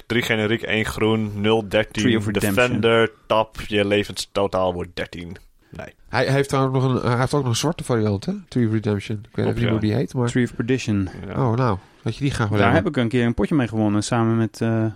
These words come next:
Speaker 3: Nou, nostalgie!
Speaker 2: Met
Speaker 3: Nostalgie! En maar
Speaker 2: <laughs>
Speaker 3: klagen! En maar klagen!
Speaker 1: Maar volgens mij was dat samen
Speaker 2: Met
Speaker 1: met
Speaker 2: Jeroen
Speaker 1: een
Speaker 2: Verhallen samen. Super vet.
Speaker 3: Nou.
Speaker 1: Dat, nou.
Speaker 3: Hey, dat
Speaker 2: Ja,
Speaker 1: Maar ja,
Speaker 2: ik
Speaker 1: die
Speaker 2: klaag
Speaker 1: combo
Speaker 2: hem.
Speaker 1: zit er dan weer niet in.
Speaker 2: Nee, precies. <laughs> Gemiste kans.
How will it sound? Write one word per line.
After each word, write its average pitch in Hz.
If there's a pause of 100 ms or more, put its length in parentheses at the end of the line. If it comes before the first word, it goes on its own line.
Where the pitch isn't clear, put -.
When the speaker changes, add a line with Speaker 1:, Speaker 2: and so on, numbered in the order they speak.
(160)
Speaker 3:
Nou, 143
nostalgie! 156
Speaker 2:
Met 131
Speaker 3:
Nostalgie! 170
En 175
maar 160
Speaker 2:
<laughs> 175
Speaker 3:
klagen! 311 (240)
En 147
maar 147
klagen! 226 (340)
Speaker 1:
Maar -
volgens 180
mij 117
was 120
dat 123
samen 127
Speaker 2:
Met 143
Speaker 1:
met 147
Speaker 2:
Jeroen 170
Speaker 1:
een 143
Speaker 2:
Verhallen 165
samen. 107 (520)
Super -
vet. 123 (800)
Speaker 3:
Nou. 196 (120)
Speaker 1:
Dat, 92 (140)
nou. 123
Speaker 3:
Hey, 104 (120)
dat 160
Speaker 2:
Ja, 165
Speaker 1:
Maar 120
ja, 123
Speaker 2:
ik 120
Speaker 1:
die 147
Speaker 2:
klaag 127
Speaker 1:
combo 151
Speaker 2:
hem. 175
Speaker 1:
zit 143
er 139
dan 135
weer 143
niet 165
in. 98
Speaker 2:
Nee, 110 (140)
precies. 123 (240)
<laughs> -
Gemiste 131
kans. 107